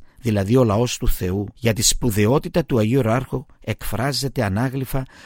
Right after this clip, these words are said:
μέσα από την εκκλησιαστική ποίηση και υμνολογία, όπως στο ακόλουθο τροπάριο. Όπως στο ακόλουθο τροπάριο. Τις λόγης σε κόσμησας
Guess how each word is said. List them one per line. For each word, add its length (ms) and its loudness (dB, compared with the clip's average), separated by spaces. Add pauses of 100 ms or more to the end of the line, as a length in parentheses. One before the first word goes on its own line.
(100)
μέσα 500 2
από 140 -4
την 160 0
εκκλησιαστική 840 -4
ποίηση 420 -2
και 120 -4
υμνολογία, 800 -2 (360)
όπως 540 0
στο 280 -6
ακόλουθο 440 -4
τροπάριο. 720 -6 (220)
Όπως 560 0
στο 240 -6
ακόλουθο 420 -4
τροπάριο. 680 -6 (140)
Τις 200 -2
λόγης 440 2
σε 120 0
κόσμησας 800 0